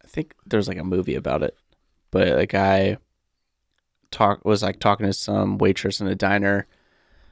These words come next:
about his lottery ticket, and they, and he said he would split it with her if he won. And then he actually hit the Powerball jackpot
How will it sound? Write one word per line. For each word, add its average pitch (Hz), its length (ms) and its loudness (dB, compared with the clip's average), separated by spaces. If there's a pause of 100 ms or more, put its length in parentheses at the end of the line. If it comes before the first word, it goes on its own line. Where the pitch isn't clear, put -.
(400)
about 113 180 4
his 107 100 2
lottery 120 320 6
ticket, 127 320 2
and 110 140 4
they, 104 180 4 (200)
and 104 140 0
he 104 60 2
said 110 160 -4
he 104 80 2
would 101 120 0
split 107 280 4
it 90 80 2
with 98 140 2
her 104 120 4
if 95 100 -2
he 95 80 0
won. 95 400 0 (920)
And 113 80 -2
then 107 100 2
he 104 60 6
actually 98 320 0
hit 104 180 0
the - 60 -18
Powerball 95 680 2
jackpot 101 600 2